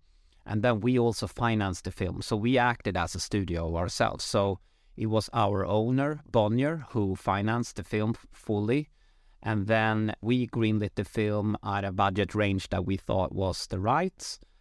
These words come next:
And we put it into production. Of course, we took a huge risk. You know, maybe you can say we have Tom Hanks. M-, what kind of risk can you <laughs> have when you have Tom Hanks? But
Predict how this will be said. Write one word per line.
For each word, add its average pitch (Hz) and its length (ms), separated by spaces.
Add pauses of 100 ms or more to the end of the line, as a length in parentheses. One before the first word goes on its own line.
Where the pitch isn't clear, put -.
(360)
And 107 280
we 104 120
put 110 200
it 104 100
into 95 160
production. 101 500
Of 92 140
course, 107 300
we 104 80
took - 160
a 98 40
huge 104 380
risk. - 500 (200)
You 104 100
know, 92 160
maybe 87 300
you 76 180
can 90 160
say 90 280
we 92 120
have 90 160
Tom 95 240
Hanks. - 540
M-, 101 160
what 92 240
kind 98 180
of 90 80
risk 90 220
can 120 160
you 107 80
<laughs> - 0
have 131 260
when 127 240
you 110 80
have 110 220
Tom 117 220
Hanks? 117 360
But 117 200